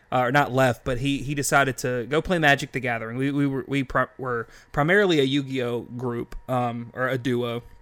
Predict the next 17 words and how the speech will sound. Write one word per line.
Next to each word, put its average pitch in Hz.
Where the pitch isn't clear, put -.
And 127
when 156
Alex 190
decided 156
he 143
wanted 139
to 131
quit 156
Yu-Gi-Oh, 131
go 123
play 131
Magic, 123
he, 120
he 127
ended 131
up 123
moving, 123